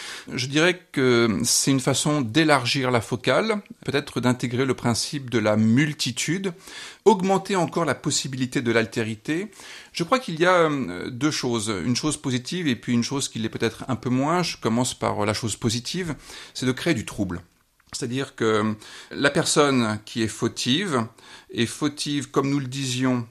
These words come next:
d'avoir exclu Dieu de son rapport à l'autre et d'avoir fait de l'autre une sorte d'objet. Et je crois que l'objectif de cette démarche ou de ces démarches, c'est de recréer le trouble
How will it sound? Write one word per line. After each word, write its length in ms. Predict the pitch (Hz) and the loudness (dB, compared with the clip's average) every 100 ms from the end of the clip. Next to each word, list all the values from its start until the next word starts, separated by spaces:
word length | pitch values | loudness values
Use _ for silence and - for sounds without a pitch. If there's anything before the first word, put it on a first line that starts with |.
| - | -6
d'avoir 440 | 110 110 110 107 | -2 0 2 0
exclu 460 | - - - 165 147 | 0 -2 -2 -2 -2
Dieu 420 | 117 127 151 139 127 - | -2 2 4 4 -2 -16
de 260 | - 101 104 | -12 -6 -4
son 300 | 101 - 110 | -2 0 0
rapport 360 | 107 - 113 107 | 0 0 2 4
à 60 | |
l'autre 380 | 110 156 - - - - - | 4 2 0 -6 -16 -16 -4
et 60 | |
d'avoir 260 | 110 120 131 | 2 2 2
fait 220 | - - | -2 -2
de 100 | 127 | 2
l'autre 320 | 123 170 170 | 2 2 0
une 120 | - 131 | -4 -2
sorte 200 | 165 123 | 0 -2
d'objet. 540 | 101 131 110 101 - - _ - - - - | 2 2 4 0 -4 -10 _ -18 -14 -14 -2
Et 240 | 151 185 - | 0 0 -4
je 100 | 135 | -10
crois 160 | 165 247 | -4 -4
que 100 | - | 2
l'objectif 1000 | 151 143 131 123 147 147 - 165 - - | 2 2 -2 -2 -2 -2 -6 -6 -6 -12
de 140 | 110 120 | -6 -2
cette 400 | 120 98 - - | -2 -4 -2 2
démarche 480 | 113 110 160 - | 4 4 2 -2
ou 20 | 113 | -6
de 140 | 104 | -4
ces 240 | - - | -2 -2
démarches, 500 | 135 113 110 160 - - - - | 0 0 0 -2 -8 -12 -20 -12
c'est 120 | - 147 | -4 0
de 60 | |
recréer 560 | 165 185 - 202 208 220 - - _ - | 2 2 2 2 4 0 -10 -20 _ -10
le 360 | 104 147 147 - _ | -2 2 2 0 _
trouble 720 | - - 185 214 160 123 113 | -2 2 4 4 4 2 2